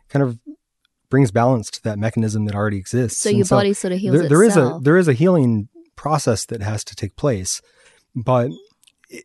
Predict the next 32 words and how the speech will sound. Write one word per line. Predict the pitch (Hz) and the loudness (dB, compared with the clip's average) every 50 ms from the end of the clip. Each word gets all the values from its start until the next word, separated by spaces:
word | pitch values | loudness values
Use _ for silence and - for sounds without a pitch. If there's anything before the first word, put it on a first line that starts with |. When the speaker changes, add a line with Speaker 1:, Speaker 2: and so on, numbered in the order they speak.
| _ _ _ _ _ _ _ _ _ | _ _ _ _ _ _ _ _ _
Speaker 1:
in | - 143 | 0 2
that | 147 165 196 | 4 4 4
regard, | 156 131 120 131 120 131 | 2 2 2 0 0 0
it's | 143 - - | -2 -2 0
not | 123 139 175 - - | 0 0 0 0 0
like | 120 127 127 120 123 | -2 -2 -2 0 -2
a, | 117 113 113 117 - - | -2 -2 -2 -4 -6 -4
an | 113 | -4
ibuprofen | 110 110 113 110 107 - - 120 113 - 120 113 110 | -2 -2 -2 -4 -4 -4 -2 -4 -2 -2 -2 -2 -2
or | 110 110 110 107 | -2 -4 -4 -4
a, | 104 107 104 123 - _ _ _ _ _ _ _ _ - | -4 -6 -6 -8 -8 _ _ _ _ _ _ _ _ -16
a | 110 | -14
Tylenol | - - 123 123 120 120 117 113 110 110 110 104 - _ _ - - - | -10 -6 -4 -2 -2 -2 -2 -4 -6 -6 -8 -10 -14 _ _ -20 -14 -10
or | 117 113 110 110 110 117 - _ _ _ _ _ _ _ _ _ - | -8 -6 -6 -6 -8 -10 -12 _ _ _ _ _ _ _ _ _ -2
any | 131 127 131 | 2 2 4
of | 127 | 4
Speaker 2:
Mm. | 117 | 2
Speaker 1:
your | 117 117 127 | 0 0 0
opiates. | 120 120 - 120 113 113 120 - - - - - _ _ _ _ _ _ _ - | -2 -2 0 0 -2 -2 -2 -6 -8 -12 -12 -12 _ _ _ _ _ _ _ -4
It | 139 127 | 0 4
doesn't | 139 170 165 170 147 - | 4 6 6 4 2 2
cover | 139 135 131 135 | 2 2 4 2
up | 123 - | 2 0
the | 113 101 | -2 -4
pain. | - 104 101 98 104 117 - _ _ - | -4 -4 -4 -6 -10 -12 -14 _ _ -6
Speaker 2:
No. | 190 196 202 196 185 170 143 147 - | -2 -2 0 0 0 -2 -4 -2 0
Speaker 1:
It | 139 139 | 4 6
actually | 147 147 139 - - 147 135 | 6 4 4 2 0 2 2
lets | 127 127 120 - | 2 0 -2 -4
your | 120 104 | -8 -8
body | 110 110 104 101 | -6 -6 -6 -8
heal. | 95 92 98 104 110 | -8 -10 -12 -14 -18